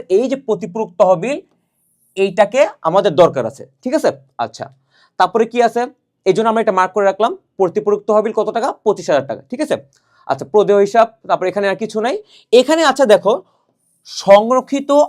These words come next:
আয়ের জের। ঠিক আছে, সংরক্ষিত আয়ের জের। আচ্ছা, তোমাদের একটা বিষয় বলি, সেটা হচ্ছে,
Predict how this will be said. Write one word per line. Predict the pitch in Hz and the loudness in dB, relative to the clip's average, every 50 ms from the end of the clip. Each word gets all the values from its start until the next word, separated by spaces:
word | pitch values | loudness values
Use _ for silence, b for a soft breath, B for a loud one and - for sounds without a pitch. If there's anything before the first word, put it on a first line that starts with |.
| - - | 0 -2
আয়ের | - 175 175 180 180 190 202 208 220 226 240 247 254 269 392 381 - _ _ _ 120 113 | 2 4 6 6 6 6 4 2 0 0 0 0 0 -2 -6 -10 -16 _ _ _ -20 -8
জের। | 107 147 147 123 101 92 - - _ _ _ _ _ _ _ _ _ _ _ _ _ _ _ _ _ _ - | -4 -2 -2 -2 -4 -6 -12 -20 _ _ _ _ _ _ _ _ _ _ _ _ _ _ _ _ _ _ -4
ঠিক | 240 302 | -2 0
আছে, | 294 294 196 - - - _ _ _ _ _ _ | 2 2 0 0 -2 -6 _ _ _ _ _ _
সংরক্ষিত | - - 202 202 233 254 262 269 277 277 | -2 0 0 0 2 0 -2 2 2 2
আয়ের | - - 180 180 180 160 127 | 2 4 4 4 4 2 2
জের। | 123 107 - _ _ _ _ | -2 -4 -6 _ _ _ _
আচ্ছা, | - - - - 135 | -6 -6 -6 -6 -4
তোমাদের | 135 233 247 254 247 262 269 | -4 0 0 2 2 2 2
একটা | 269 - 262 208 185 - - | 2 0 0 0 -2 -8 -12
বিষয় | 156 160 180 - 254 240 | -10 -10 -2 0 2 4
বলি, | 185 208 165 143 160 202 | 4 4 2 2 -2 -4
সেটা | 208 - 185 185 208 | -4 -6 -4 -2 -2
হচ্ছে, | 208 208 208 - 208 220 | -2 -2 -2 -2 -4 -4